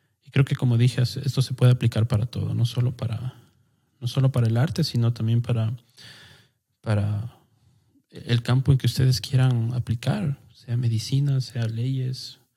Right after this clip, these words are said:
porque creo que cada vez la, la, la conversación será o irá yendo a la par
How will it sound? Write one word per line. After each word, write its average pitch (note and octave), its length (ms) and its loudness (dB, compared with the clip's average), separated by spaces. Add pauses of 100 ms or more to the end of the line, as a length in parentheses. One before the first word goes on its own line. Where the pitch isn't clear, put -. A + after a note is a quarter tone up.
(440)
porque C3 240 -10
creo D#3+ 180 4
que D#3+ 120 2
cada D3+ 200 2
vez D#3 380 2 (160)
la, B2+ 240 0
la, C#3 180 -2
la C3 120 2
conversación C#3 640 0
será B2+ 640 4 (480)
o B2+ 140 -2
irá A#2+ 200 4
yendo A#2+ 460 4
a A2+ 40 2
la A2 120 2
par - 640 0